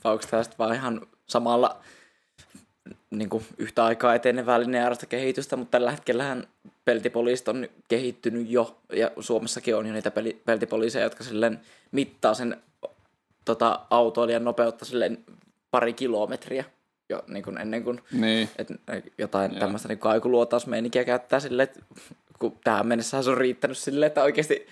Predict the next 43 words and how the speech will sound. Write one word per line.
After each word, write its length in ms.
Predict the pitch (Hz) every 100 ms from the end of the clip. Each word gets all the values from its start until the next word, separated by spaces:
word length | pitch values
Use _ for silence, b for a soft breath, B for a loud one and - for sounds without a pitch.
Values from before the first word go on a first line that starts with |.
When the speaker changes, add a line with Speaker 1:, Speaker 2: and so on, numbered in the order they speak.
| B B
Speaker 1:
saa 200 | - 117
ajaa 220 | 123 123
vaikka 180 | 120 113
ylinopeutta 580 | 123 127 123 123 127 127
monta 280 | 127 123
kymmentä 200 | 127 131 127
kilsaa 280 | 135 131 147
tunnissa, 440 | 135 139 143 -
ja 80 | 143
sit 100 | 151
se 100 | 127
vaan 100 | 131
niinku 140 | 131
hidastaa 500 | 135 127 127 131 139
just 180 | 139 143
sen 140 | 151
kameran, 440 | 135 135 139 160 - _ _ _ _ _ _
kun 160 | 143 -
näkee 420 | 113 117 _ 127
silleen 120 | 110
Speaker 2:
Niin. 60 | 120
Speaker 1:
vaikka 180 | 131 131
viisikymmentä 360 | 123 123 139
metriä 280 | 151 151 147
ennen 180 | 143 156
kameraa, 440 | 151 151 156 160
Speaker 2:
Jep. 40 | 165
Speaker 1:
niin 120 | 165 b b b b b b b _ -
Speaker 2:
Niin. 200 | 92 101
Speaker 1:
riittää 380 | 127 113 120
se, 120 | 117 120
että 220 | 120 117
ei 80 | 127
aja 140 | 131
sen 200 | - 143
kameran 480 | 135 131 143 143 160
ylinopeutta, 540 | 165 170 165 165 165
mutta 200 | 151 151
niinku 180 | 131 117 113
nykyään 560 | - 117 - 120 117 -
esimerkiksi 340 | - 123 113 113
tuolla, 260 | 117 107 - _ _ _
oliko 240 | 110 113